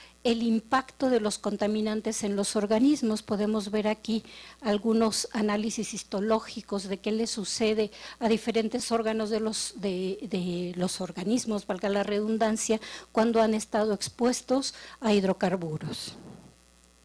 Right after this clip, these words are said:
Este es otro gran proyecto que se tiene en este momento,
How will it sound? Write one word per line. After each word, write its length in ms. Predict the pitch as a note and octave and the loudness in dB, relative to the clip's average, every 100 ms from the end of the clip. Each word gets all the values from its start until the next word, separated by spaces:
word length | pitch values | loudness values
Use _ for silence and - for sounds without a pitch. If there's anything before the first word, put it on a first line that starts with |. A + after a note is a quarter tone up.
| - - - - - - - _ - - - - - | -20 -20 -20 -20 -20 -20 -20 _ -20 -20 -20 -20 2
Este 460 | B3+ A#3+ B3 A3+ A3 | 2 6 8 10 8
es 180 | - | 6
otro 480 | A3 G#3 A3 A3 B3 | 4 6 8 8 6
gran 320 | F#3+ A3+ G#3+ | 2 4 4
proyecto 640 | A3 A3+ A3+ C#4+ - C4+ C4 | 4 4 4 2 2 -2 0
que 100 | A3 | 0
se 140 | G#3+ | -2
tiene 300 | G3+ G#3+ G#3+ | 2 2 4
en 100 | G#3 | 2
este 240 | G#3 - | 0 0
momento, 680 | G3+ G3+ G#3 B3 C#4+ C#4 C4+ | 2 4 4 4 4 4 0